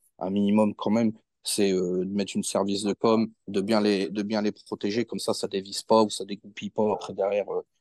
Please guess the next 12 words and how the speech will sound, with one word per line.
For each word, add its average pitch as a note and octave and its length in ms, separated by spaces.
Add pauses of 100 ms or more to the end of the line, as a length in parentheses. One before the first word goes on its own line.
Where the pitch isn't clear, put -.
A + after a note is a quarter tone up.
(220)
sur G2 220
les F#2 100
médias G2+ 300
où G2 120 (180)
aujourd'hui, G#2 560 (180)
et F#2 100
je G2 80
le F#2+ 80
répète F#2 320
encore G2 260
sur F#2+ 220
YouTube, F#2 400